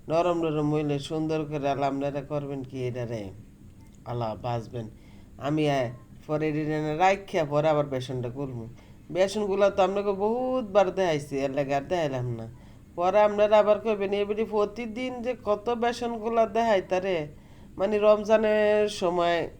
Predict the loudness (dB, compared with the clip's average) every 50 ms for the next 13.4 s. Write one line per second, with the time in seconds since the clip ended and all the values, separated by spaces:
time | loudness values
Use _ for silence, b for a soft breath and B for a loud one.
0 | -20 -14 -8 -6 -4 -2 0 0 0 -2 -2 -2 -4 -4 -4 -4 -4 -4 -2 -2
1 | -2 -2 -2 -2 -2 -2 -2 -2 -4 -8 -14 -14 -16 -16 B B B B B B
2 | B B 0 2 4 4 4 2 -2 0 2 4 4 6 6 4 4 2 2 0
3 | 0 0 0 -2 -2 -2 0 2 4 4 4 4 2 2 2 2 0 0 0 0
4 | 0 -2 -2 -2 -2 -2 0 0 0 0 0 0 -2 -2 -4 -6 -4 -2 -2 -2
5 | -2 -2 -4 -4 -6 -6 -2 0 0 0 0 0 -2 -2 -2 -2 -2 -2 -2 -2
6 | -2 -2 -2 -2 -2 -2 -4 -6 -8 -10 -10 -12 B B B B B B B B
7 | -4 -2 0 0 0 -2 -4 -2 4 6 6 8 8 6 4 2 -2 -6 -6 -4
8 | -4 -4 -2 0 0 2 2 2 2 0 0 -2 -4 -6 -8 -6 -2 0 0 0
9 | 0 0 -4 -4 -2 -2 -2 -4 -2 0 2 2 2 2 0 -2 -2 -4 -4 -4
10 | -2 0 2 2 2 0 -2 -2 -4 -4 -4 -4 -2 0 0 0 0 -2 -4 -4
11 | -6 -6 -4 -2 2 2 2 2 2 0 -2 -2 -2 -2 -4 -4 -6 -10 -6 -4
12 | -2 0 0 0 0 0 -2 -2 -2 -2 0 0 0 2 0 -2 -4 -4 -6 -6
13 | -4 -4 -4 -4 -4 -4 -6 -6